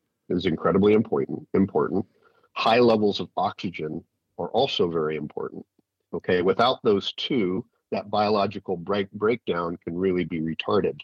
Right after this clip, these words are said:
So if you're in a desert type environment where it's almost a form of desiccation because you have almost no humidity and a lot of direct sunlight,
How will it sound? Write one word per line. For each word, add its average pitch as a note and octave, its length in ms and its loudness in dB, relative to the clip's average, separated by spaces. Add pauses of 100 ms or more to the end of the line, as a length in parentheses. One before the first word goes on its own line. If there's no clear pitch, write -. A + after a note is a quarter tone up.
So F2 320 0 (380)
if G2+ 200 0
you're G#2 260 4
in G2+ 80 2
a F2+ 140 2 (600)
desert A#2 460 2
type - 200 -12
environment D#2+ 520 -2 (120)
where E2+ 420 -2 (140)
it's F#2 180 -4
almost F#2+ 300 0
a F2 40 -4
form F2+ 320 0
of E2 140 -4
desiccation E2+ 800 -2
because E2 420 -6
you D#2+ 160 -2
have E2 160 0 (320)
almost F2+ 340 2
no F2+ 140 4
humidity E2+ 640 2 (380)
and F2+ 120 0
a F#2 40 4
lot F2 240 4
of E2 100 0
direct D#2+ 320 0
sunlight, F#2+ 540 2